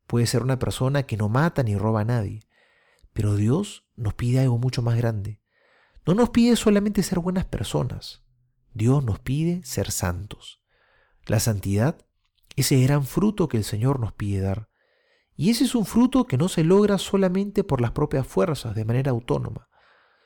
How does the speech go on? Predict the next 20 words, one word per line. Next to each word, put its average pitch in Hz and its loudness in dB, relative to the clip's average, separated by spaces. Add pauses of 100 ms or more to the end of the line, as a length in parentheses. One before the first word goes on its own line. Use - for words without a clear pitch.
(160)
El 104 -2
mundo 165 -2 (500)
quiere 220 2
convencernos 180 2
de 117 2
la 104 0
idea 131 0 (560)
que 131 0
uno 208 4
puede 214 2
ser 220 0 (100)
todo 294 4
lo 170 4
que 196 -2
uno 208 -2
quiera 262 0
por 139 -2
sus 123 -2
propios 131 0
medios, 110 -2